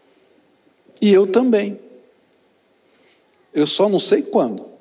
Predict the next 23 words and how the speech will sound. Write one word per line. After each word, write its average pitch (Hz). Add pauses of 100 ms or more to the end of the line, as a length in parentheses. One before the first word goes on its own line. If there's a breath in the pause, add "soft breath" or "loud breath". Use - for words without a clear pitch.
(1800)
E -
graças 113
a 202
Deus, 110 (180)
não 110
é -
verdade? 120 (2000 loud breath)
E 180
às 180
vezes 202
a 175
gente 175
perde 180
a 156
perspectiva 151
de 131
que 143
aqui 156
não 147
é 135
a 139
nossa 127
eternidade. 107